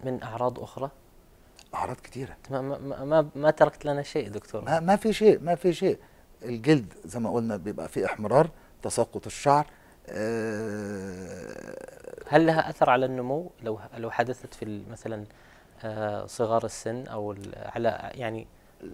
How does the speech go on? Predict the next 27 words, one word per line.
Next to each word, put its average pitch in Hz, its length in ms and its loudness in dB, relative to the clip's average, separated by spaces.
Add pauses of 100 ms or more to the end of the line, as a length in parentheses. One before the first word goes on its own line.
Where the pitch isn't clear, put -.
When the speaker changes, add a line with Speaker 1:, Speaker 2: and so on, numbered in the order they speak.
(100)
Speaker 2:
عادة 170 260 6
Speaker 1:
نص 175 80 2
Speaker 2:
ما 170 60 4
Speaker 1:
البلوغ؟ 151 140 2
Speaker 2:
بنشوفهاش 123 460 -4
في - 140 -14
صغار 107 180 -6
السن. 104 260 -8
ال-، 101 340 -10
الكسور 147 460 8
هو 120 180 8
اللي، 101 280 2
اللي 104 180 -6
ممكن 117 280 -4
يحصل 110 160 0
Speaker 1:
الكسور. 113 200 0
Speaker 2:
منه 113 100 -4
أعراض، 107 320 4
وهنشوفه 101 480 -8
إن 87 40 -10
شاء 73 200 -12
الله 87 180 -10
في - 120 -14
الحلقة 90 360 -10
إن - 60 -18
شاء - 160 -18
الله. - 120 -20